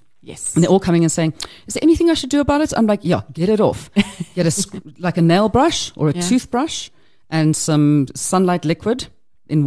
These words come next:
Speaker 2: water, a little bit of garlic, and go and scrub those things off completely. Because otherwise, I mean, I've seen so many plants and aloe arborescens as well, the
Speaker 1: Yeah.
Speaker 2: tree aloes, which have been absolutely destroyed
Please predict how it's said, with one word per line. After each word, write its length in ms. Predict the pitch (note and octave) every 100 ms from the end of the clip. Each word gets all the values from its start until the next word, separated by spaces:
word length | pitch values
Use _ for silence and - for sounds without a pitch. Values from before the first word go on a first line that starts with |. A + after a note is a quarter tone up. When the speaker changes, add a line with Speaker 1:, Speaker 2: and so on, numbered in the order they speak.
| E3+
Speaker 2:
water, 260 | G#3+ B3 D4 -
a 40 | D#3
little 120 | E3+
bit 120 | D#3+ D#3
of 80 |
garlic, 380 | - D#3+ A#3 C#4+ -
and 180 | C#3 B2+ C#3
go 40 | C3+
and 80 | C3
scrub 400 | - - D3 -
those 220 | C#3 C3+ -
things 240 | C3 B2+ -
off 200 | C3 -
completely. 840 | - A#2 - A#2+ D3 - A#2 C2+ - - -
Because 180 | B2+ B2+ A#2
otherwise, 260 | C#3+ C3+ C3
I 40 |
mean, 120 | C#3+
I've 80 | C#3 -
seen 120 | C#3+
so 180 | C3+ D3+ D3
many 120 | C#3 - - -
plants 420 | - D3+ A2+ -
and 180 | - C3 -
aloe 280 | C#3 C3+ - B2+
arborescens 640 | A#2+ C3+ D#3+ - B2 -
as 80 | A2+
well, 120 | B2+
the 120 | A#2 F3
Speaker 1:
Yeah. 60 | F3
Speaker 2:
tree 140 | F#3 C3
aloes, 240 | G2+ F#2+ - - -
which 100 | D3
have 60 | C#3 D3
been 100 | -
absolutely 640 | E3 - - D3+ - C#3+ B2+ - _ - C3+ -
destroyed 680 | - - - D#3+ G#2+ D#2+